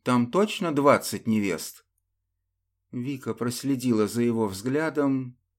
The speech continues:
и закусила губу, чтобы не расхохотаться. На лужайке перед дворцом стояли, недоумённо озираясь, человек сорок, если не больше.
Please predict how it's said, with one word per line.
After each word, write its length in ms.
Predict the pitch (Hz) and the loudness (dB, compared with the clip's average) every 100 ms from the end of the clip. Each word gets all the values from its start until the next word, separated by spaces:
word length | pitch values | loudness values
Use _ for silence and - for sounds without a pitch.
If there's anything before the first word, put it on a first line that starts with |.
| _ _ _ | _ _ _
и 120 | 151 | -6
закусила 640 | 143 156 160 160 - 165 156 | -2 -4 -2 -2 2 4 4
губу, 420 | 151 165 127 120 | 4 4 4 0
чтобы 320 | - 127 120 | 0 -2 2
не 80 | 123 | 2
расхохотаться. 1040 | 120 - 127 135 131 123 113 - 110 110 _ _ _ _ _ _ _ _ | 2 -4 -6 -4 0 0 0 -4 -10 -12 _ _ _ _ _ _ _ _
На 240 | 135 143 151 | -10 -6 -2
лужайке 600 | 151 143 170 170 135 131 | -2 0 0 0 -2 -4
перед 280 | 143 147 139 | 0 -2 0
дворцом 640 | 147 156 151 - 180 131 | 0 0 0 0 0 0
стояли, 720 | - - 160 170 185 160 107 | -2 0 0 2 0 0 2
недоумённо 800 | 113 131 139 147 151 131 127 131 | 4 4 4 2 2 4 4 2
озираясь, 600 | 123 160 185 160 120 - | 0 -2 0 0 0 -4
человек 500 | - 165 175 180 180 | -6 -4 2 0 0
сорок, 600 | - - 190 135 101 - | -4 2 4 6 4 0
если 320 | 117 110 127 | -4 -2 2
не 120 | 131 | 4
больше. 600 | 131 107 82 - 90 82 | 4 2 0 -8 -14 -16